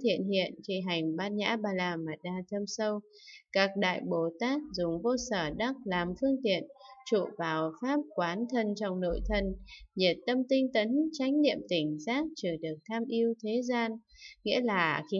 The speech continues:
hành Bát Nhã Ba La Mật Đa thâm sâu, đại Bồ Tát dùng vô sở đắc làm phương tiện, đi đến chỗ gò mà, quan sát tử thi bị vứt bỏ, trùng giòi ăn rồi, giã thịt lồi xương, nóng đốt dính nhau, gân buộc, máu tràn,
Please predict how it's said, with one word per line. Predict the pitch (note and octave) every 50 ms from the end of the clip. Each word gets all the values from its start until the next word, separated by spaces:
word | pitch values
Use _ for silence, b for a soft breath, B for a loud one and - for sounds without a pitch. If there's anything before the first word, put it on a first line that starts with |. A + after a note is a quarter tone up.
| F#3+
hành | F#3+ F3 D#3+ D#3+ D#3+
Bát | F3 G3+ A3 G#3+
Nhã | G#3+ G#3 G3 G#3+ A3+ A3+ G#3+
Ba | G3+
La | F#3 F3+ F3 E3+
Mật | D#3+ D3+ D#3 D3+ D3+
Đa | D3+ E3 F3+ F3 F3 -
thâm | G3+ F3+ F3+
sâu, | - - G3+ F#3 F3+ E3 F3 - B B B B B B
đại | - F3+ - - -
Bồ | F3 F3 F3 E3+ -
Tát | - B3 C#4 D#4 D#4 D#4
dùng | G3 F3+ D#3+ D#3 D#3 D#3 D3+ D3+ D#3
vô | F3+ F#3+ F#3 F#3
sở | - F3+ E3 D3+ D3
đắc | E3+ G3+ A#3 C4 C4+ A#3
làm | G#3 E3+ D#3+ D#3+ D3+ D#3 D#3+ -
phương | - C4 C4+ B3 -
tiện, | G#3+ F#3 D#3+ - - B B B B B B B B B B F#3
đi | F#3+ F#3+ F#3+
đến | F3+ F3 E3 F3 G3+ G#3
chỗ | - B3+ A3 A#3 C#4 D4+ D4+
gò | B3 G3+ E3+ D#3+ D3+
mà, | D3+ D#3 D#3 D#3 D3+ D3 C#3+ C#3+ C#3+ - -
quan | F3 E3 E3+ G3
sát | G3+ - C#4+ D4+ D4 D4
tử | G3 E3 D3+ D3 D3+ E3
thi | G#3 G#3+ G#3+
bị | G3 F#3+ F#3 D#3+ - - -
vứt | A3 A#3 _ A#3+
bỏ, | G3 F3+ E3+ D#3 D3 C#3+ - B B B B B _
trùng | - - G3+ F#3+ F#3 F#3
giòi | F3 F#3 F3+ F3 E3+
ăn | - - C4+ C4+ B3+
rồi, | G#3+ G3+ F3 D#3+ D#3 D#3 D#3 - - _ _ _ -
giã | - F#3 E3 - - B3 A#3+ B3
thịt | A#3 F#3+ E3 -
lồi | E3 E3 E3+ F3 E3+ E3 E3 - -
xương, | B3+ B3+ B3 B3+ B3 A#3 A3
nóng | G3 F#3+ G3 A3+ A#3+
đốt | C4+ D4 D4+ D4+ -
dính | G#3 G#3 G#3+ C4 C4+ C4+
nhau, | C#4 C#4 C4+ C4 C4+ C4 A#3+ C4
gân | A#3+ A#3+ B3 B3 A#3 G#3
buộc, | F#3+ E3 D3+ D3 - - D#3 D#3
máu | D#3 D#3+ G3+ B3+ B3
tràn, | - - G3+ F3+ E3+ D#3+ D3+ D3+